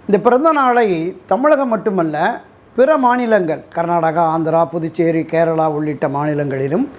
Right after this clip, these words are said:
பிற நாடுகள்ல, பிரான்சு, மலேசியா, சிங்கப்பூர் போன்ற நாடுகளிலும் கூட அவருடைய பிறந்த நாளை கோலாகலமாக கொண்டாடி வருகிறார்கள்.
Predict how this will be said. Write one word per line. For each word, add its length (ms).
பிற 200
நாடுகள்ல, 640
பிரான்சு, 600
மலேசியா, 520
சிங்கப்பூர் 680
போன்ற 320
நாடுகளிலும் 720
கூட 500
அவருடைய 400
பிறந்த 300
நாளை 340
கோலாகலமாக 760
கொண்டாடி 320
வருகிறார்கள். 800